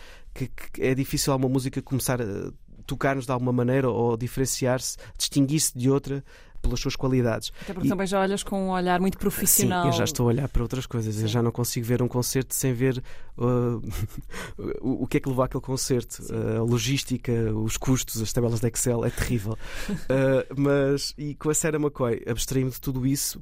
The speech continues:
Speaker 1: porque fui, levei uma, uma bufetada mal ela começou a cantar pela postura dela em palco,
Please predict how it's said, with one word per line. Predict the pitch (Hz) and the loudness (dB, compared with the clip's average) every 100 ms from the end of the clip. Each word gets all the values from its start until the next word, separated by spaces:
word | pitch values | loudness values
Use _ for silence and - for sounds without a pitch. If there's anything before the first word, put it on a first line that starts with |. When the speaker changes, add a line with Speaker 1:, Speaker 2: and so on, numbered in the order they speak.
| - | -4
Speaker 1:
porque | 147 - | -4 -4
fui, | - 135 | 0 2
levei | 123 139 | 2 2
uma, | 131 127 | 2 2
uma | 113 123 123 | 0 2 2
bufetada | 117 147 - - 127 127 | 2 -2 -2 -2 0 0
mal | 127 127 | 0 2
ela | 127 127 | 2 0
começou | 127 - 127 | -2 0 0
a | |
cantar | 127 120 123 127 123 - - - | 0 0 0 0 -2 -12 -20 -4
pela | - 139 | 0 0
postura | - - 131 127 | -2 -2 0 0
dela | 123 117 | 0 0
em | 113 | 0
palco, | 110 120 127 | 2 0 0